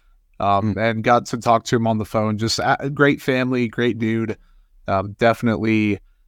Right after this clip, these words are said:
Speaker 1: uh, underwhelming so far, but not quite time to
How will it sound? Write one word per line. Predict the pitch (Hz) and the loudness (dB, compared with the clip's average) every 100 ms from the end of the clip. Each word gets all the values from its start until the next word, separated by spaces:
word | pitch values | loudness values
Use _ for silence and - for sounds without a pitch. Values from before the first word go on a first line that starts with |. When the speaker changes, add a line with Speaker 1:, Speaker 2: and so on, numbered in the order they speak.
| _ - - | _ -20 -14
Speaker 1:
uh, | - - - _ - | -10 -10 -14 _ -4
underwhelming | 147 120 117 110 110 110 117 117 | 0 0 0 2 2 2 0 -2
so | - 123 117 | -2 0 0
far, | - 113 117 | 0 2 2
but | 117 113 104 101 | 0 -2 -2 -2
not | 104 107 107 - _ | 0 0 -2 -6 _
quite | _ 117 107 101 - | _ 0 2 0 -4
time | - 110 107 104 98 | -2 0 0 -2 -4
to | 110 101 98 | -2 -2 -4